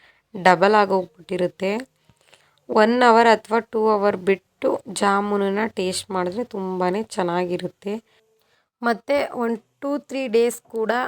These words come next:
ಸ್ಟೋರ್ ಮಾಡಿಟ್ಕೊಂಡು ನಾವು ತಿನ್ಬೋದು, ಏನೂ ಹಾಳಾಗಲ್ಲ. ತುಂಬಾ ಚೆನ್ನಾಗಿರುತ್ತೆ ಟೇಸ್ಟು. ನೀವೇನೆ ನೋಡ್ತಿರ್ಬೋದಲ್ಲ, ಕಲರು ಕೂಡ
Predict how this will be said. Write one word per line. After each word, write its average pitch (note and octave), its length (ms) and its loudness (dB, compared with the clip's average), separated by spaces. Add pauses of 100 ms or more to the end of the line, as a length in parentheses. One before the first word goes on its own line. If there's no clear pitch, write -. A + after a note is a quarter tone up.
(160)
ಸ್ಟೋರ್ A#3+ 440 -6
ಮಾಡಿಟ್ಕೊಂಡು A3+ 720 -6
ನಾವು G#3 300 -8
ತಿನ್ಬೋದು, G3+ 560 -10
ಏನೂ G3+ 560 -8
ಹಾಳಾಗಲ್ಲ. F#3+ 680 -8 (680)
ತುಂಬಾ A#3+ 540 -8 (200)
ಚೆನ್ನಾಗಿರುತ್ತೆ G#3 800 -10
ಟೇಸ್ಟು. G3 680 -14
ನೀವೇನೆ G3+ 540 -8
ನೋಡ್ತಿರ್ಬೋದಲ್ಲ, F#3+ 800 -12 (100)
ಕಲರು A3 480 4
ಕೂಡ A3 200 -4